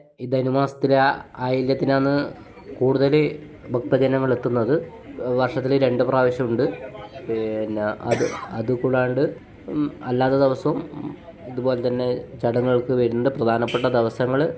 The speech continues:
ഇതാണ്. ഈ കാണുന്ന സ്ഥലത്ത് വെച്ചാണ് ഈ പ-, നേരത്തെ പറഞ്ഞ പോലത്തെ പായസമെല്ലാം വെച്ച് കൊണ്ടുപോകുന്നു എന്നാണ് അറിയാൻ കഴിഞ്ഞത്. ക്ഷേത്രം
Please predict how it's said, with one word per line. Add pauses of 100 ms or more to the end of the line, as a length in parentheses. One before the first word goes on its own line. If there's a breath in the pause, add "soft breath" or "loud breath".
(440)
ഇതാണ്. (2250)
ഈ (100)
കാണുന്ന
സ്ഥലത്ത്
വെച്ചാണ് (800)
ഈ (100)
പ-,
നേരത്തെ
പറഞ്ഞ
പോലത്തെ (100)
പായസമെല്ലാം (400)
വെച്ച് (160)
കൊണ്ടുപോകുന്നു (540 loud breath)
എന്നാണ്
അറിയാൻ
കഴിഞ്ഞത്. (440)
ക്ഷേത്രം